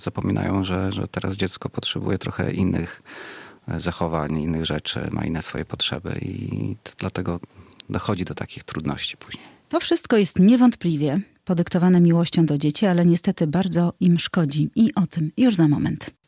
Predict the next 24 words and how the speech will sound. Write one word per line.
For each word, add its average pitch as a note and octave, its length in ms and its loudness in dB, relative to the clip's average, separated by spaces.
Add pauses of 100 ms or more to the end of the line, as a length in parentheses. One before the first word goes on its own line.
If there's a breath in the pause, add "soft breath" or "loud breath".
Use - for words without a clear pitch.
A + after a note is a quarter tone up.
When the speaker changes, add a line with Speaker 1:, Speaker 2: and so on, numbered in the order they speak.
(260)
Speaker 2:
Parę G#3+ 220 0
lat F#3 200 0
temu A3+ 200 4
w G3 60 -4
Stanach G#3+ 280 2
Zjednoczonych G#3+ 500 2
pewna F#3+ 240 0
matka A3 240 0
zamieściła G3+ 400 2
w F#3+ 60 -8
prasie G#3+ 320 0
ogłoszenie, F#3+ 480 2
że E3+ 100 0
zapłaci A3 440 0
kilka E4+ 340 0
tysięcy B3+ 360 2
dolarów E3 420 0
osobie, C#4+ 280 0
która G3 200 0
znajdzie A3+ 300 2
pracę G#3+ 360 -2
dla F3 320 0
jej E3 340 0
syna. - 340 0